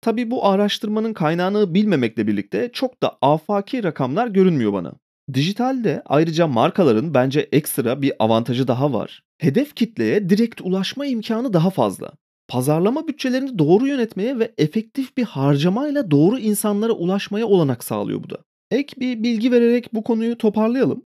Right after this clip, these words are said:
Ark'ın araştırmasına göre iki bin yirmi ikide insanlar uyanık oldukları zamanların yüzde otuz dokuzunu online geçiriyor.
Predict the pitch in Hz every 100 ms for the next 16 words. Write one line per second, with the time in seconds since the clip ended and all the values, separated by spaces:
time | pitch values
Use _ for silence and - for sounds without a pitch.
0 | _ - 185 - 320 254 247 - 277 302
1 | - 339 226 110 - - 147 - 214 226
2 | 143 180 220 196 120 110 165 208 226 156
3 | 101 - - - 180 220 269 202 135 117
4 | 95 104 104 135 214 190 101 101 131 123
5 | 196 185 - 165 208 190 196 170 208 254
6 | 143 139 139 139 107 - - -